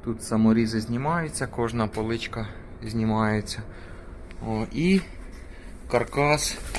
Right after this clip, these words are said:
також розбирається, ось на таких розпорочках він. Знаходиться стелаж у місті Київ. Можна під'їхати, подивитись, забрати самовивізом, або ж можемо відправити. Делівері, або ж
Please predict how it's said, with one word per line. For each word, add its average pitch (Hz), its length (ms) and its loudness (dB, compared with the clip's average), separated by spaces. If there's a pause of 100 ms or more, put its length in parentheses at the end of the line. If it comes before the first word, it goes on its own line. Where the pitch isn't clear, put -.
(1000)
також 131 580 2 (200)
розбирається, 110 840 4
ось 104 180 -6
на 101 60 -2
таких - 320 -8
розпорочках 101 800 -4
він. 101 120 -8 (4000)
Знаходиться 135 680 8
стелаж 110 520 8
у 117 40 4
місті 117 400 4
Київ. 185 400 8 (2000)
Можна 120 360 6
під'їхати, 127 680 2
подивитись, 110 680 6
забрати 110 440 8
самовивізом, 127 840 6
або 151 240 4
ж 143 140 -4
можемо 131 360 2
відправити. 98 760 0
Делівері, 147 560 6
або 110 200 6
ж - 120 0